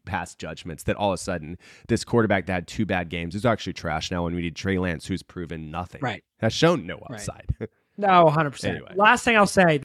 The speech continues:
Speaker 2: the forty-niners, since twenty, I believe it's twenty seventeen under Kyle Shanahan, or whenever he took over,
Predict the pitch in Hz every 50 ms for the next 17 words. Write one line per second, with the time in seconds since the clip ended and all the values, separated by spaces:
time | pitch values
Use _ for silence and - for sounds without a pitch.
0 | - _ - 190 170 - - - 233 285 339 349 320 285 233 208 202 190 175 127
1 | 101 - - - - - - - _ _ _ _ _ _ _ _ _ _ _ _
2 | _ _ _ - - 185 180 - - - - - - - - 196 202 214 226 254
3 | 294 311 302 294 - - _ _ _ _ _ _ _ _ - 180 220 254 254 226
4 | - - - - - 214 220 233 294 277 - - - - 233 220 214 214 214 175
5 | - - - 202 190 185 175 160 156 151 143 - - 170 170 165 143 - - -
6 | 156 135 120 113 104 104 95 87 - - - - _ _ _ _ _ _ _ _
7 | _ _ _ _ _ _ _ _ _ _ _ _ 170 165 156 156 160 165 165 165
8 | 180 170 - - - 156 - - 113 104 98 - 120 -